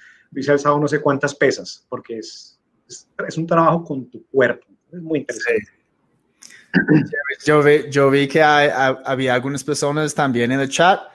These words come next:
Speaker 2: que están haciendo yoga en la mañana.
Speaker 1: Ujú, muy bueno.
Speaker 2: Am, muy importante eso, chicos. Evitar las noticias, por favor.
Speaker 1: Ay, sí, por favor, por favor.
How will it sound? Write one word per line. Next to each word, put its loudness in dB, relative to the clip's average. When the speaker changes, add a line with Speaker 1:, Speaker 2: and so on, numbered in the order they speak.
Speaker 2:
que -4
están -2
haciendo -6
yoga -2
en -2
la -4
mañana. -8
Speaker 1:
Ujú, 4
muy 6
bueno. 2
Speaker 2:
Am, -2
muy 8
importante 2
eso, -6
chicos. -12
Evitar 0
las -4
noticias, -6
por 0
favor. 2
Speaker 1:
Ay, -2
sí, -8
por -18
favor, -4
por -6
favor. -2